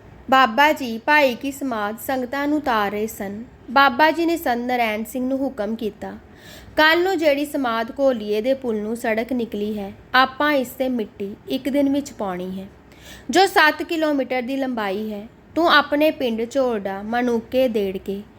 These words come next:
ਮੱਲੇ, ਡੱਲੇ ਦੀ ਸੰਗਤ ਨੂੰ ਜਾ ਕੇ ਕਹਿ, ਉਹ ਵੀ ਇੱਥੇ ਪਹੁੰਚਣ।" ਤਾਂ ਸੰਤ ਨਰੈਣ ਸਿੰਘ ਜੀ ਨੇ ਇਹਨਾਂ ਪਿੰਡਾਂ ਦੀ ਸੰਗਤ ਨੂੰ ਜਾ ਕੇ ਬਾਬਾ ਜੀ ਦਾ ਬਚਨ ਦੱਸਿਆ,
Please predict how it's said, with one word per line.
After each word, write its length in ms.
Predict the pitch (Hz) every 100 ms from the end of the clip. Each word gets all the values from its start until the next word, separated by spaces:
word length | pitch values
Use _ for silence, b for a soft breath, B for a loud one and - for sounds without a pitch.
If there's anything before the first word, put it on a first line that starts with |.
| B B B -
ਮੱਲੇ, 520 | 240 233 214 208 226 - 220
ਡੱਲੇ 380 | 269 277 302 311
ਦੀ 160 | 330
ਸੰਗਤ 420 | 302 247 220 220
ਨੂੰ 120 | 247 247
ਜਾ 240 | 240 190
ਕੇ 200 | 175 202
ਕਹਿ, 240 | 202 190 196 - - B B B B -
ਉਹ 240 | 320 359
ਵੀ 140 | 381
ਇੱਥੇ 300 | 381 339 311
ਪਹੁੰਚਣ।" 560 | 311 277 220 202 214 220 - -
ਤਾਂ 120 | 330
ਸੰਤ 320 | 330 311 311
ਨਰੈਣ 440 | 339 320 254 233 226
ਸਿੰਘ 260 | 277 269
ਜੀ 140 | 240 214
ਨੇ 200 | 202 -
ਇਹਨਾਂ 280 | 254 277 285
ਪਿੰਡਾਂ 400 | 262 226 226 240
ਦੀ 120 | 262
ਸੰਗਤ 400 | 254 220 202 214 247
ਨੂੰ 120 | 240
ਜਾ 240 | 220 190
ਕੇ 240 | 185 196 226 - B B B B
ਬਾਬਾ 380 | 294 294 254 311
ਜੀ 140 | 302
ਦਾ 160 | 311 320
ਬਚਨ 420 | 262 233 240 254
ਦੱਸਿਆ, 480 | 262 254 220 202